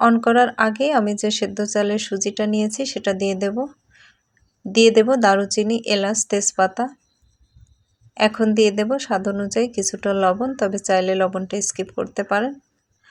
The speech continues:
এখন আমি গুড়টা দিয়ে দেব। যার বাচ্চা যতটুকু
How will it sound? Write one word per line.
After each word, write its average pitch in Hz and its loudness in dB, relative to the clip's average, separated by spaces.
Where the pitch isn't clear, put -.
এখন 226 2
আমি 262 2
গুড়টা 220 4
দিয়ে 208 2
দেব। 208 -2
যার 226 4
বাচ্চা 220 2
যতটুকু 214 -2